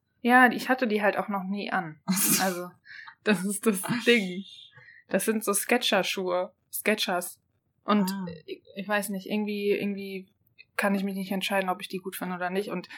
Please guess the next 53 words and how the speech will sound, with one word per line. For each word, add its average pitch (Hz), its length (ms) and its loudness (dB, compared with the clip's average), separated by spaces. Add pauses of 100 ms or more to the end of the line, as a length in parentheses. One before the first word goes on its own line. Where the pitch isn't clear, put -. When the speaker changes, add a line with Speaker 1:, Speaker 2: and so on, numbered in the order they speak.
(260)
Speaker 1:
jetzt 196 180 0
hatte 208 140 6
ich 208 100 -2
die 202 460 0 (160)
so 214 240 2
lange 208 280 6
nicht 196 200 -4
an 196 200 0
und 185 260 -4
dann 180 140 -4
dachte 180 240 -4
ich - 100 -12
mir, 175 100 -4
ich 170 100 -8
verkaufe 175 460 -8
sie 165 120 -12
jetzt. 170 200 -10 (1000)
Und, 185 480 2
ähm, 180 300 4
ja, 160 340 4 (160)
generell 208 480 8
wollte 202 240 6
ich - 140 -4
eigentlich 196 320 -2
auch 185 120 0
mal 185 140 -2
wieder 175 200 0
meinen 175 340 -4
ganzen 175 360 -4
Kleiderschrank 170 580 -6
ausmisten. - 680 -8 (560)
Speaker 2:
Und 196 160 -2
was 202 220 4
hast 208 220 4
du 220 40 4
dir 196 140 6
jetzt 196 180 6
für 202 80 -8
Schuhe 196 300 2
geholt 185 480 -2 (240)
oder 175 160 -6
bestellt? 185 400 -4
Speaker 1:
Ich 208 100 0
hab 214 140 2
m-, 214 240 0
ich 202 160 -4
hab 196 80 0
mir 196 200 -2
jetzt - 360 -2
Adidas 226 420 2
Young 226 260 4
Ones 240 280 2
geholt. 180 520 -10